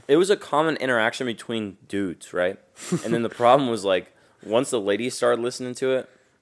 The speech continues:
Speaker 1: and they'd listen, like, there were people I didn't expect to listen to that one that did, and then they were hitting me up like, "Hey, yo, this is fucked up."
Speaker 2: Whoa.
Speaker 1: And it was, it's only 'cause it's guy humor. It wasn't like
Speaker 2: Well, I think I went into it not,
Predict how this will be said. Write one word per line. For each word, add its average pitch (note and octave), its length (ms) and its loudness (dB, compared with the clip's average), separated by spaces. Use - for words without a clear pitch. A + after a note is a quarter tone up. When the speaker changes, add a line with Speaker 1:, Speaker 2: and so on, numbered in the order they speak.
Speaker 1:
and G#2+ 160 -4
they'd A#2+ 160 2
listen, A#2 380 -4
like, G2+ 280 -4
there A2+ 260 2
were C#3+ 80 6
people C#3+ 240 -4
I A#2 80 4
didn't A#2 180 -2
expect G#2 340 -2
to G2+ 60 -10
listen G2+ 280 -6
to A#2 40 -8
that A#2 140 -2
one A#2 240 -4
that E2+ 160 -4
did, G2 300 -2
and G#2 120 -6
then G2+ 120 -2
they G#2 160 0
were G2 200 -2
hitting G2 220 -8
me G2 120 -6
up F#2+ 160 -4
like, E2+ 300 -4
"Hey, G#2 100 0
yo, F#2+ 100 2
this F#2 120 -6
is - 80 -6
fucked F2 280 -2
up." F2+ 160 2
Speaker 2:
Whoa. D#2+ 160 -10
Speaker 1:
And G#2+ 160 -4
it G#2+ 60 -2
was, G#2 280 -6
it's A#2 180 -8
only C3 260 -4
'cause B2 380 -4
it's A#2 160 -10
guy C3 300 2
humor. F#2+ 540 -8
It G#2+ 140 -2
wasn't A#2+ 340 -2
like G2+ 360 -8
Speaker 2:
Well, C#3 240 2
I C3 160 6
think D3+ 200 -2
I B2+ 100 8
went A2+ 280 2
into B2+ 380 -2
it G#2 140 -2
not, G#2 360 0